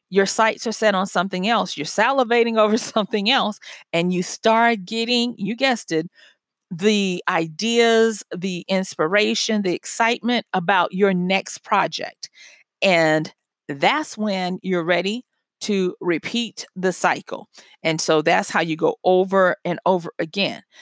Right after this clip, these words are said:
So now you, like I said, most, no, most of the times getting things done,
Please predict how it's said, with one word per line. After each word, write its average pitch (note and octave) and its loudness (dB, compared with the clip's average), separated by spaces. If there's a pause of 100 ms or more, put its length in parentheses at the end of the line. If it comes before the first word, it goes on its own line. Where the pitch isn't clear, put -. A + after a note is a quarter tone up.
(120)
So F3 2
now F#3+ 2
you, A3+ -2
like A#3+ 2
I C4+ 0
said, E3+ 0
most, G#3+ 0 (200)
no, C4 2
most E4+ 2
of B3+ 0
the G#3 2
times A3+ -2
getting C#4 -4
things G#3 -2
done, F3 0